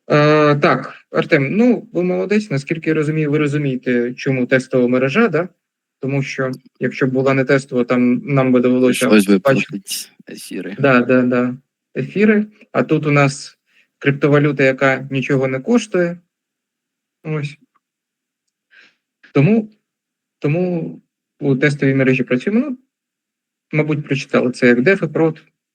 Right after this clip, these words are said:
Speaker 1: і так далі. Добре, Владислав молодець, Владислав отримав п'ятдесят балів. Хто ще хоче?
Speaker 2: Тільки я, Артем.
Speaker 1: Мгм.
Speaker 2: Добре, дякую.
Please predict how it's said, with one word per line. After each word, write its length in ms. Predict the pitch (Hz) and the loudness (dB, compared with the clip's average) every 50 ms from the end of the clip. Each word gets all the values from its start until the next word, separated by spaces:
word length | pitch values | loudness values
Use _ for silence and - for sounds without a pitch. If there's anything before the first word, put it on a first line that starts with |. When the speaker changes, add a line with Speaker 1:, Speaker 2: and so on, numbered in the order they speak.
| _ | _
Speaker 1:
і 60 | - 117 | -20 -8
так 200 | - 120 120 113 | -6 -4 -4 -4
далі. 240 | - - - 156 - _ _ _ _ _ _ - | -6 -8 -10 -12 -18 _ _ _ _ _ _ 0
Добре, 380 | 240 277 202 165 123 - - _ - | 2 2 4 2 2 0 -4 _ -2
Владислав 500 | 151 170 180 180 196 - - 190 165 139 | 0 0 2 0 -2 -2 0 -2 0 0
молодець, 460 | 156 151 160 175 190 262 277 247 - - | -2 -2 0 0 0 0 -2 -4 -6 -4
Владислав 480 | 151 143 139 139 135 - - 139 139 143 | -2 0 0 0 -2 -2 -2 -2 -2 -4
отримав 300 | 123 - 131 131 131 131 | -4 -2 -2 -2 -2 -2
п'ятдесят 380 | - 143 139 143 143 - 160 | -2 -2 -2 -2 -2 -4 -2
балів. 300 | 160 190 220 226 208 175 | 0 0 2 2 0 -2
Хто 360 | - - - 196 208 214 214 214 - - - _ _ _ _ | -2 -2 -2 0 2 2 2 0 -2 -6 -12 _ _ _ _
ще 320 | - - - 160 170 170 | -14 -4 0 0 0 0
хоче? 600 | 151 - - 151 151 151 - - 143 143 143 143 139 - _ _ _ _ _ _ _ _ _ _ _ _ _ 185 214 214 190 - _ | -2 -4 -2 -2 -2 0 -2 -2 0 0 0 -2 -4 -6 _ _ _ _ _ _ _ _ _ _ _ _ _ -14 -12 -12 -12 -14 _
Speaker 2:
Тільки 440 | - - 220 - 113 - - - - - - - - | -8 -4 -2 0 0 0 -2 -2 -6 -10 -14 -14 -10
я, 140 | 104 101 101 | -2 -2 -2
Артем. 380 | 92 - - 104 107 107 107 - _ _ _ - _ _ - - - - - - - - - - | -2 0 -2 -2 -2 -2 -4 -6 _ _ _ -20 _ _ -18 -4 0 0 0 0 -2 -4 -6 -2
Speaker 1:
Мгм. 200 | 143 - - - | 2 2 2 4
Speaker 2:
Добре, 300 | - - - 196 - - | 2 2 2 2 0 0
дякую. 400 | 202 185 - 95 - - - - | -2 0 0 -2 -2 -4 -10 -12